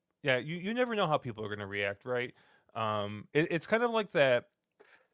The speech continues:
like that first work happy hour where,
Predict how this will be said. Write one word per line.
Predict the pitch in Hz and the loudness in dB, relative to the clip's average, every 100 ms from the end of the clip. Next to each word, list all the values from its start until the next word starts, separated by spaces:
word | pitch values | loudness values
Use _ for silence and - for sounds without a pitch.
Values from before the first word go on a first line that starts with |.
| _ - | _ -4
like | 131 123 | -4 0
that | 120 | -4
first | - 139 147 127 | -2 -2 -2 -4
work | 107 123 - | -2 -2 0
happy | 135 139 139 | -4 -2 -2
hour | 139 139 147 151 156 - _ _ _ _ | -2 -2 -2 -6 -10 -20 _ _ _ _
where, | - 117 117 110 110 107 107 110 | -10 0 2 4 2 0 -2 -4